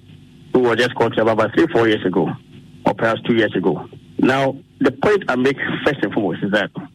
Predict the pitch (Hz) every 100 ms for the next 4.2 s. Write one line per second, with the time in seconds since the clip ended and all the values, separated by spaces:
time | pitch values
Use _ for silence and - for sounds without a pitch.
0 | - 113 113 127 123 175 185 180 123 107
1 | 135 123 117 107 101 151 135 135 127 135
2 | - - - 110 107 98 131 127 - 123
3 | - 127 - - - - - - 98 123
4 | 117 107